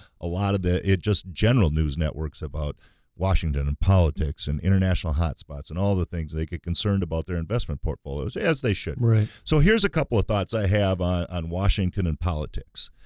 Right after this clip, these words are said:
Speaker 1: So in, in my opinion, investors need to separate their political feelings from their portfolio decisions.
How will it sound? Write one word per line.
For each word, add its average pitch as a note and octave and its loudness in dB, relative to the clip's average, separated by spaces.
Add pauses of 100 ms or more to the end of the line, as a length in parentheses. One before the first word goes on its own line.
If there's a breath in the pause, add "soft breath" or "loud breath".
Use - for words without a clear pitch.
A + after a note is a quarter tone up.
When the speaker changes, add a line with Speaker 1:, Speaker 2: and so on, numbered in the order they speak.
(220 soft breath)
Speaker 1:
So B2+ 0
in, A2+ -4
in B2 -4
my D3 -2
opinion, G2 4 (480 soft breath)
investors A2+ 0
need A#2 -2
to G#2+ 4
separate F2+ 0 (300)
their F#2+ 2
political G#2+ 2
feelings G2 0 (340)
from F#2 0
their F2 2
portfolio E2 0
decisions. - -4